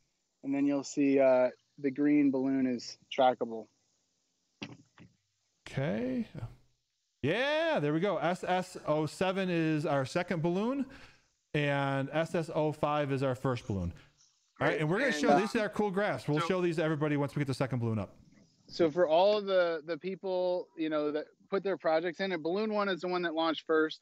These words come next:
Speaker 1: I think it's S S O five, um, Bob.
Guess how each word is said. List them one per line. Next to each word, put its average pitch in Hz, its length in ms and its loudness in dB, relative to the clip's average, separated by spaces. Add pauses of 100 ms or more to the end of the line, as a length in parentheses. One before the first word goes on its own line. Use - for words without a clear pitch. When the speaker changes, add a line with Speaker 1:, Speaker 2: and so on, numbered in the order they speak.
(100)
Speaker 1:
I 139 60 -8
think 170 160 -2
it's 139 160 2 (100)
S 156 200 0
S 160 200 0
O 151 140 2
five, 147 440 -2 (800)
um, 139 440 0
Bob. 156 360 4